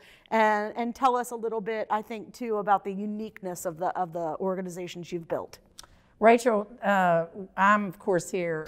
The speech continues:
Speaker 2: uh, representing Sisters United Alliance. And we woke up a little bit faster than everybody else did, because in twenty fourteen, in Harris County, the third largest county in the United States,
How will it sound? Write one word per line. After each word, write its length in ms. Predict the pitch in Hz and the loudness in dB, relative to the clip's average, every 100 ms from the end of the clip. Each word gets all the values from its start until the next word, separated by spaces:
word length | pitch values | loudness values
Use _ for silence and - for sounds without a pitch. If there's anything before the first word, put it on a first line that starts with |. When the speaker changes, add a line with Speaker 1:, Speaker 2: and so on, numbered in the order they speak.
| 165 | -4
Speaker 2:
uh, 380 | 156 147 139 - 160 | -2 0 -2 -6 -4
representing 600 | 170 165 156 165 156 147 | -4 -2 -4 -6 -6 -4
Sisters 420 | 185 170 170 156 | -4 -4 -4 -6
United 320 | 156 147 147 | -6 -4 -4
Alliance. 640 | 131 123 120 113 107 - - _ _ _ - | -6 -4 -4 -6 -14 -18 -20 _ _ _ -2
And 240 | 175 170 165 | 0 2 4
we 160 | 208 | 2
woke 300 | 202 185 180 | 6 4 4
up 120 | 180 | -2
a 40 | 160 | -4
little 120 | 160 | -8
bit 220 | 156 - | -8 -2
faster 380 | 170 156 151 151 | 2 2 0 -6
than 120 | 143 | -6
everybody 440 | 143 139 135 131 135 | -6 -4 -4 -4 -6
else 240 | 127 - | -8 -8
did, 320 | 127 120 123 | -8 -8 -8
because 420 | 139 - 160 143 | -10 -2 -2 -2
in 240 | 151 143 147 | -8 -10 -8
twenty 300 | - 185 185 | -4 -2 -2
fourteen, 760 | 160 135 - 190 185 160 135 135 _ _ _ | -4 -6 -6 -4 -2 -2 -4 -8 _ _ _
in 260 | 170 185 196 | 2 4 4
Harris 320 | 208 202 202 | 2 0 -2
County, 360 | - 165 139 135 | -2 0 0 -4
the 100 | 147 | -4
third 260 | 165 165 | -2 -2
largest 380 | 160 165 160 - | -2 -4 -6 -8
county 320 | 175 143 139 | -4 -4 -4
in 100 | 147 | -8
the 60 | 156 | -8
United 380 | 160 151 156 - | -6 -6 -6 -10
States, 600 | - 135 131 - - | -4 -4 -4 -10 -20